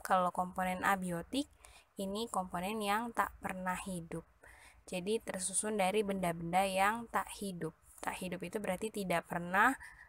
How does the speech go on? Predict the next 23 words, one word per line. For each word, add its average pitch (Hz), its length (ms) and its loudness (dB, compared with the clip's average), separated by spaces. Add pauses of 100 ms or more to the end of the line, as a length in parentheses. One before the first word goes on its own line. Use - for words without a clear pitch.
(320)
hidup. 185 400 -2 (220)
Apa 214 320 4
ciri-ciri 226 480 2
makhluk 220 320 2
hidup? 208 400 2
Bernafas, 180 960 6
bergerak, 190 960 10
berkembang 170 560 -4
biak, 196 400 8
dan 175 160 -6
seterusnya 165 800 0
yang 165 80 -4
sudah 180 240 -4
kita 180 240 -2
pelajari 185 480 2
di 240 160 0
materi 202 400 0
sebelumnya. 175 800 6
Jadi 165 320 -6
kalau 180 240 2
benda 170 320 -2
tak 175 240 -4
hidup, 233 320 2